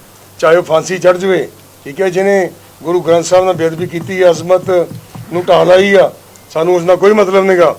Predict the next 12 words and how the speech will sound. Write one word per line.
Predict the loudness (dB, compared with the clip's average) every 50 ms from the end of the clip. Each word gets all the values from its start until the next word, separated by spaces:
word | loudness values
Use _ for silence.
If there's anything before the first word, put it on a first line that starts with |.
| -8 -20 -20 -20 -20 -20 -14 -8 -4
ਪਰ | -4 -4
ਅਸੀਂ | -2 -2 -2 -2
ਇਹ | -2
ਕਹਿੰਦੇ | -2 -2 0 0 0
ਵੀ | 0 -2
ਜੇ | -4 -4 -2 0 0 0
ਕੋਈ | 0 -2 -4 -4
ਬੰਦਾ | -4 -4 -6 -2 -2 -2 -2
ਚਸ਼ਮਦੀਦ | -2 -4 -6 -6 -6 -6 -8 -8 -8 -6 -8 -8 -10
ਗਵਾਹ | -8 -6 -2 2 2 4 4 2 0 -2 -4 -10 -20 -20 -20 -20 -20 -16 -8 -2
ਮੂਹਰੇ | 0 2 2 2 2 2
ਆਇਆ | 2 2 4 6 6 6 4 2